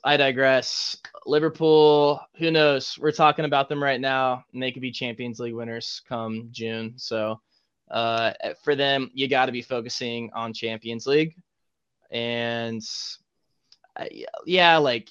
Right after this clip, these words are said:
just, like you said, just stop. You don't wanna walk into Anfield and just feel it. You, you know, don't wear it. Um,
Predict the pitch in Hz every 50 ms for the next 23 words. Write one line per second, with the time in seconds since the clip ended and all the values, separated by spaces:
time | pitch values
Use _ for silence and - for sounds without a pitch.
0 | _ - - 190 165 - - - _ _ _ _ _ _ _ _ _ _ _ _
1 | _ _ _ _ _ - 160 156 - 175 - - 156 151 135 113 - 131 - -
2 | - 180 185 202 - - _ _ _ _ - 156 190 202 202 190 180 139 135 147
3 | 160 156 170 151 131 120 123 127 127 123 - 120 117 110 113 110 113 - - -
4 | 120 113 107 80 - - - - 127 127 - 113 139 143 131 123 151 156 117 110
5 | 110 107 107 107 92 76 69 - - _ _ - 117 117 117 117 117 113 110 113